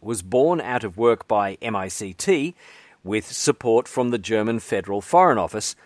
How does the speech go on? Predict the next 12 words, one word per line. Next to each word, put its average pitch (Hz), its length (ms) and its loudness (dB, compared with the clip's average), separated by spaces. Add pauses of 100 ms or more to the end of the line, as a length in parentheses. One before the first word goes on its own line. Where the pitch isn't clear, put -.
for 156 100 -4
the 170 100 0
Syrian 117 460 0
Radio 90 320 -4
Network. 120 640 -2 (640)
Pocket 175 300 2
F 123 160 2
M 123 240 2
is 117 160 0
a 107 60 -2
portable 117 520 0
Band 110 480 -6